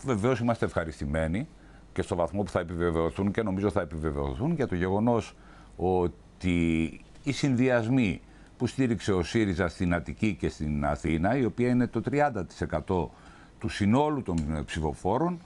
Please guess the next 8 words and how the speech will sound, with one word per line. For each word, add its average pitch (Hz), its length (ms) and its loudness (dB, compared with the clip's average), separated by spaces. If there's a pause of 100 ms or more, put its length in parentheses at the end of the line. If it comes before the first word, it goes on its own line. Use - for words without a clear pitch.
(340)
είναι 117 240 4
πρώτη, 117 640 0 (420)
ε, 107 160 0 (280)
και 120 360 2 (120)
έχει 165 280 -2
πολύ 127 280 2
μεγάλη 123 400 2
σημασία 147 760 2